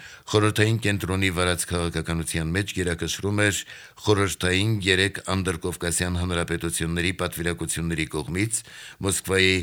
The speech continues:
խորհրդաթուրքական ապօրինի պայմանագրից բխող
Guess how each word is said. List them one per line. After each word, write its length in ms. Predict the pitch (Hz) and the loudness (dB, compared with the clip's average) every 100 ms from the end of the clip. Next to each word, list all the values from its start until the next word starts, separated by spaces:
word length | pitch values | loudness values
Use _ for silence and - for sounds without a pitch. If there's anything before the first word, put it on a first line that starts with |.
| - - - | -4 -16 -6
խորհրդաթուրքական 1120 | 101 104 104 - 101 - 95 101 92 101 92 78 - | 0 2 2 0 -2 -2 -2 -2 0 0 0 -4 -4
ապօրինի 560 | - 85 82 82 82 80 | -2 0 0 0 0 0
պայմանագրից 840 | 78 82 82 82 82 76 85 95 82 | 0 0 0 0 -2 -2 -2 -2 -4
բխող 500 | 82 - 95 98 | -6 -2 -2 -4